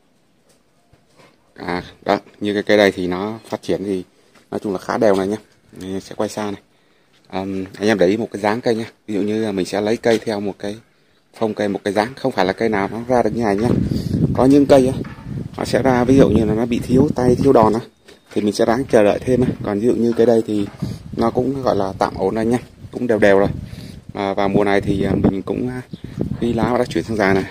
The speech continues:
mình cũng sẽ bắt đầu là, à, đi, à, lang thang đi, à, bấm chặn nha anh em. Bấm chặn bởi vì, à, à, mình á, là mình cần một cái lượng á, là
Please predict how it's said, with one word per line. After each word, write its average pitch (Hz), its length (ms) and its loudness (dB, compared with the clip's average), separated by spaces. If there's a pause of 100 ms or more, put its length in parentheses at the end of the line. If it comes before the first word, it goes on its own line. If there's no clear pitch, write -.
(160)
mình - 120 4
cũng 101 140 2
sẽ 117 140 -6
bắt - 120 -2
đầu 90 160 -2
là, 95 240 0 (600)
à, 92 180 -2
đi, 104 300 -2
à, 104 160 -4 (100)
lang 104 380 0
thang 110 260 -4
đi, 107 220 -2
à, 101 80 -6 (160)
bấm 110 180 0
chặn - 220 -2
nha 104 60 0
anh 107 120 2
em. 104 60 0 (680)
Bấm 113 160 -2
chặn - 180 0
bởi 85 140 -2
vì, 98 120 0
à, 95 180 4 (560)
à, 92 280 0
mình 98 200 2
á, 104 80 2 (120)
là 92 140 0
mình 92 120 -2
cần 95 160 2
một 92 120 -4
cái 104 80 0
lượng 113 220 2
á, 101 80 -2 (200)
là 95 160 -2